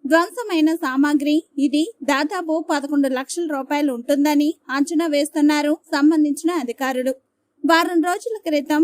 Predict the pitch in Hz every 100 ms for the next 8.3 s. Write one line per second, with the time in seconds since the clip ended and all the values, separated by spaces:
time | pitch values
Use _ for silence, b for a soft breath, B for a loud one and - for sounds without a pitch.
0 | 302 254 269 285 285 294 302 247 262 302
1 | 311 294 294 339 - _ _ 311 339 392
2 | 440 330 294 330 330 285 277 277 269 285
3 | 294 294 269 277 294 294 277 311 311 277
4 | 294 269 233 285 277 311 294 349 330 294
5 | 285 294 294 294 302 - _ _ 254 311
6 | 349 466 453 359 302 285 302 302 349 262
7 | 262 294 294 294 294 302 320 269 277 302
8 | 285 294